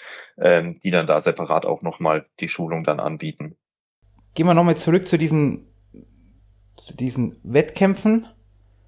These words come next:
Speaker 2: Also wenn der Wettkampf-, Wettkampfkalender jetzt, äh, bleiben wir mal ganz hardcore bei dem Null.
Speaker 1: Mhm.
Speaker 2: <laughs> Mhm. Dann fahren die dann andere Wettkämpfe.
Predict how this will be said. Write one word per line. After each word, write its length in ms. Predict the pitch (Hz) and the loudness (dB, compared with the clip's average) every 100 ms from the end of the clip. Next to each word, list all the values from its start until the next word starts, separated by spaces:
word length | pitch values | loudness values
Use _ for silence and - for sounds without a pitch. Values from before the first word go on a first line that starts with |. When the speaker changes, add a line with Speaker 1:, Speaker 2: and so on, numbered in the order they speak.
| _ | _
Speaker 2:
Also 140 | - 131 | -6 0
wenn 120 | 147 | 4
der 100 | 143 | 6
Wettkampf-, 420 | 151 - 190 185 - 180 143 | 4 4 0 2 2 2 4
Wettkampfkalender 800 | 160 - 180 180 175 165 165 | 2 2 -2 0 0 2 2
jetzt, 320 | 160 160 165 - | 4 2 2 -6
äh, 800 | - - - - - - 123 123 117 - - - _ _ | -6 -8 -14 -20 -16 -6 -2 -2 -2 -8 -14 -20 _ _
bleiben 200 | 135 156 | 2 4
wir 20 | |
mal 200 | 147 139 131 - 107 110 - - - - _ _ _ _ _ - | 4 2 2 -2 -6 -8 -12 -14 -16 -20 _ _ _ _ _ 2
ganz 260 | 123 151 | 2 2
hardcore 400 | 127 139 - 127 | 2 0 2 2
bei 100 | 120 | 4
dem 160 | 117 117 | 2 2
Null. 320 | 123 120 107 - - - - - _ _ - - - - _ - - | 0 0 -2 -10 -14 -14 -14 -20 _ _ -20 -20 -20 -20 _ -10 0
Speaker 1:
Mhm. 320 | 127 117 113 139 | 6 8 6 2
Speaker 2:
<laughs> 40 | - - - - _ - - - | -6 -14 -12 -12 _ -20 -20 -8
Mhm. 480 | - 185 190 269 - - - - - - - - - | 2 4 6 4 -4 -20 -20 -20 -18 -18 -18 -20 0
Dann 460 | 151 156 156 - - _ _ - | 4 4 4 -6 -14 _ _ -6
fahren 280 | - 165 | 4 4
die 60 | 190 | 6
dann 140 | 185 | 2
andere 300 | 170 202 175 | 4 4 4
Wettkämpfe. 580 | 127 117 - 113 - 107 | 4 2 0 -2 -2 -4